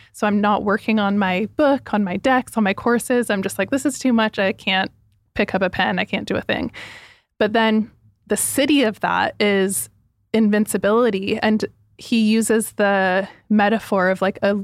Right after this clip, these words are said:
like, a big wave surfer. When you're in that invincible frequency, that high frequency of this ninth gene key, you're like a surfer on a huge wave where, like, you're just cruising and you feel the force of the entire ocean behind you and you're invincible.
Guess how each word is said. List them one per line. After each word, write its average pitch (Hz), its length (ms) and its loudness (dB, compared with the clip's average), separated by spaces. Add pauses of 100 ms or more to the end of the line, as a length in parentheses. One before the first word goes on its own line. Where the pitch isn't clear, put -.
(140)
like, 202 180 -2
a - 20 -4
big 190 320 -2
wave 185 260 0
surfer. - 560 -4
When 208 200 0
you're 208 80 2
in 214 240 2
that 214 180 2
invincible 214 1120 0
frequency, 233 720 -2
that 214 160 -2
high 190 260 -2
frequency 247 600 -2
of 247 140 -2
this 254 220 -4
ninth 247 300 0
gene 254 260 0
key, 269 300 -2 (480)
you're 208 140 2
like 220 180 2
a 190 60 0
surfer 214 480 0
on 196 160 0
a - 20 -4
huge 220 400 -2
wave 214 440 0
where, 214 260 2
like, 196 280 0 (460)
you're 226 120 2
just 226 180 -2
cruising 220 640 0
and 214 120 2
you 196 120 0
feel 208 320 0
the 196 100 -2
force 185 400 -2
of 202 120 -2
the 190 100 -2
entire 202 480 -2
ocean 208 320 -2
behind 196 440 -4
you 233 140 2
and 202 140 0
you're 185 120 0
invincible. 196 720 -4